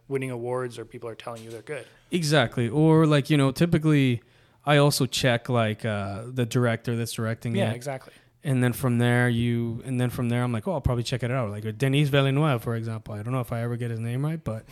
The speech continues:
Speaker 1: <laughs>
Speaker 2: I typically check out anything that he's done. You actually seen one of his projects, which is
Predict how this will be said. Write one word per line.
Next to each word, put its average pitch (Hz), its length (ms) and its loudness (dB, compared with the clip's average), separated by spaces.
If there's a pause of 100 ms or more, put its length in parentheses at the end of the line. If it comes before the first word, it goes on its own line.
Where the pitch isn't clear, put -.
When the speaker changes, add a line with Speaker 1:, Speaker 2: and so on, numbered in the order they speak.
Speaker 1:
<laughs> 143 440 -6
Speaker 2:
I 143 100 -4
typically 175 400 2
check 143 240 0
out 139 220 4
anything 131 380 2
that 117 100 -2
he's 117 240 -2
done. 123 400 0 (400)
You 143 180 4
actually 135 280 2
seen 131 200 2
one 123 120 2
of 120 80 2
his 117 80 0
projects, 123 500 0
which 123 160 -2
is 131 160 0